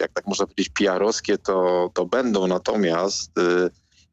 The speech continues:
e, no bo, no bo rzeczywiście, e, no, pewne słowa idą w świat i ludzie, ludzie jakby, e, tym żyją, do tego się odnoszą i,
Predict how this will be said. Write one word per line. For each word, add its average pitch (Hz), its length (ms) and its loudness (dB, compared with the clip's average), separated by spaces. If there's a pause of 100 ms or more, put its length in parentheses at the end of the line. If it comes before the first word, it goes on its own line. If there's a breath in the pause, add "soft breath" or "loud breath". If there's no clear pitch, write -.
(240)
e, 87 600 2
no 95 160 2
bo, 92 260 0
no 95 100 2
bo 98 140 0
rzeczywiście, 95 680 0
e, 90 540 2
no, 90 120 0
pewne 90 300 0
słowa 87 400 0
idą 87 220 0
w 82 60 -4
świat 98 440 -2
i - 480 0
ludzie, 90 220 0
ludzie 87 320 0
jakby, 85 240 0
e, 85 600 2
tym 85 160 -2
żyją, 92 400 2
do 82 100 0
tego 90 220 -2
się 92 140 0
odnoszą 90 600 0
i, 85 180 -2